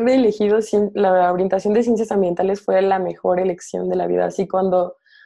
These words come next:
como que me cayeron, o sea, como que neta sentí que fue, eh, que el ciclo cerró perfectamente, o sea, que la carrera cerró así con una, como dicen, este, la cereza del pastel fue la orientación, así como que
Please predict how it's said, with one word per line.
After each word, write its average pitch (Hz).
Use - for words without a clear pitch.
como 214
que 208
me 208
cayeron, 220
o -
sea, 220
como 220
que 233
neta 220
sentí 196
que 226
fue, 220
eh, -
que 233
el 220
ciclo 247
cerró 202
perfectamente, 208
o 190
sea, 185
que 196
la 185
carrera 196
cerró 190
así 185
con 196
una, 190
como 214
dicen, 214
este, 185
la 180
cereza 185
del 196
pastel 185
fue 190
la 185
orientación, 170
así 170
como 175
que 170